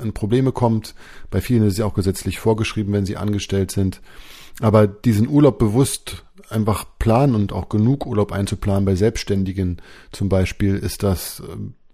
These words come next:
ein Punkt. Also ich bin daran nicht gut und nehme den Punkt mir auch selbst gleich auf jeden Fall mit. Ein weiterer Punkt ist auch,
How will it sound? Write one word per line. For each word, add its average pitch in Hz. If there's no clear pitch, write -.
ein 104
Punkt. 107
Also 104
ich -
bin 113
daran 101
nicht 113
gut 113
und 101
nehme 104
den 95
Punkt 107
mir 104
auch 85
selbst -
gleich 92
auf 95
jeden 95
Fall 98
mit. 90
Ein 117
weiterer 147
Punkt -
ist 127
auch, 120